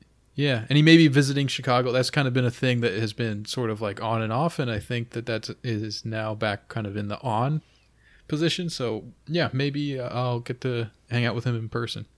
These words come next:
Uh, all right. Are people who leave mean questions on your Curious Cat doing Satan's work?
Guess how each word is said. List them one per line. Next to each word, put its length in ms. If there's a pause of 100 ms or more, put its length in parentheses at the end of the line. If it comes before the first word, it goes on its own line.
(2500)
Uh, 580
all 200
right. 640 (3500)
Are 120
people 400
who 120
leave 480
mean 300
questions 500
on 120
your 140
Curious 480
Cat 300
doing 260
Satan's 560
work? 420